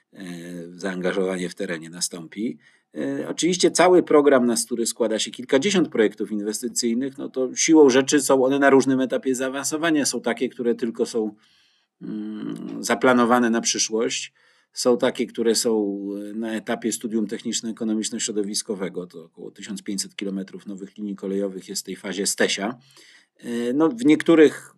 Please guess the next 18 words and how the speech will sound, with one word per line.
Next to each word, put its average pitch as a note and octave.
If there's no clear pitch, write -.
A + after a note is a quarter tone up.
na B2+
tych A#2
takich A#2+
pierwszych C3+
odcinkach, A#2+
właśnie G#2
tych A#2
wspominanych, A#2
e, A#2
no B2+
to B2+
już B2
jest A#2+
to A#2+
taki A2+
steś A2
bardzo A#2+
zaawansowany, A#2